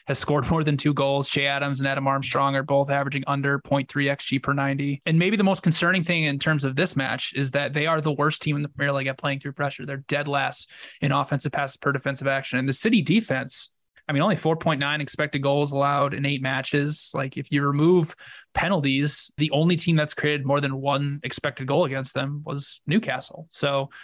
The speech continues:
this defense has continued to just be one of the best in the world. This maybe if, you know, some teams have leaked through and got some goals. So yeah, both teams to score no, minus one twenty-five, I think is a tad too cheap for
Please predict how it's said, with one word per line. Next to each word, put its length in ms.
this 140
defense 360
has 100
continued 480
to 40
just 240
be 100
one 160
of 40
the 60
best 280
in 40
the 60
world. 340
This 140
maybe 280
if, 220
you 100
know, 60
some 200
teams 180
have 140
leaked 180
through 160
and 100
got 140
some 140
goals. 280
So 320
yeah, 160
both 220
teams 140
to 40
score 220
no, 180
minus 280
one 100
twenty-five, 400
I 60
think 120
is 120
a 40
tad 300
too 140
cheap 340
for 340